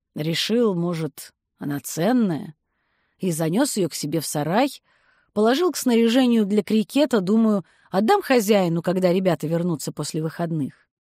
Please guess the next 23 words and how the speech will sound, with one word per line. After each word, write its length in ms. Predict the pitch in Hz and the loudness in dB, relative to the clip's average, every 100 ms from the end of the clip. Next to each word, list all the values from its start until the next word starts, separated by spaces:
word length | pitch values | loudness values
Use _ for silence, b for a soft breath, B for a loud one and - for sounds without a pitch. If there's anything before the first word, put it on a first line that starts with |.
| _ _ _ _ | _ _ _ _
А 100 | - | -2
потом 340 | 214 226 269 269 | 0 2 2 4
раз — 400 | 294 294 - - _ _ _ _ _ _ - | 4 0 -6 -18 _ _ _ _ _ _ -8
полиция, 760 | 151 208 311 - 330 320 311 - _ | 0 2 2 2 0 2 0 -6 _
сирены, 760 | - 143 147 269 311 302 302 269 _ _ _ _ _ _ | -10 -4 0 4 4 4 2 -2 _ _ _ _ _ _
труп 300 | - 339 240 | 0 2 2
Джерри 340 | 165 190 180 180 | 0 0 0 0
Ньюхола, 720 | 180 214 320 - 294 277 262 - - | 0 2 2 2 2 2 0 -4 -6
тут 220 | 285 277 | -4 -2
уж 180 | 262 214 | 0 2
не 120 | 208 | 2
добиты. 640 | 175 160 165 226 269 240 - _ _ _ _ _ _ | 2 0 -2 -2 -2 -4 -6 _ _ _ _ _ _
Все 200 | - 285 | -4 0
говорили, 480 | 226 220 208 214 202 | 2 4 4 4 2
мол, 280 | 202 190 175 | 2 2 0
инфаркт 500 | 185 165 320 320 - | -2 0 2 2 -2
хватил. 560 | - 160 - - 233 - _ _ _ _ - | -8 -8 -6 -10 -14 -16 _ _ _ _ -2
Бита 300 | 262 - 277 | 0 2 4
у 80 | 269 | 4
меня 260 | 277 277 | 4 4
из 100 | 262 | 2
головы 400 | 214 269 262 196 | 2 2 2 0
вылетела. 560 | 139 127 - - - | -2 -6 -8 -14 -16